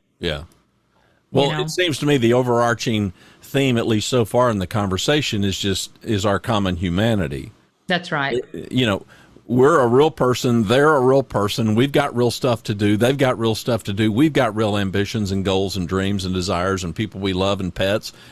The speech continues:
Speaker 1: and they do too.
Speaker 2: That's right.
Speaker 1: And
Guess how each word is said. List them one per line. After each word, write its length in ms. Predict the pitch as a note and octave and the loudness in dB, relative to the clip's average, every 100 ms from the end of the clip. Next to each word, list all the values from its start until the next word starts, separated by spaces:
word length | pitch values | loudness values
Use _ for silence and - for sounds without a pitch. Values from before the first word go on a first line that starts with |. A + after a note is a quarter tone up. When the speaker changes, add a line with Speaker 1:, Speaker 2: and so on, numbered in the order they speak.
| - | -4
Speaker 1:
and 160 | G#2 | -2
they 180 | F#2+ B2+ | 2 2
do 200 | A#2+ A#2 | 2 -2
too. 360 | - C3 D2+ - _ _ _ _ | 0 -2 -2 -8 _ _ _ _
Speaker 2:
That's 240 | E3+ D#3+ E3+ | -10 -6 -6
right. 260 | C#3+ C3 - _ _ _ _ | -6 -8 -14 _ _ _ _
Speaker 1:
And 400 | A2 G2+ G2 F2+ | -4 -2 -2 -4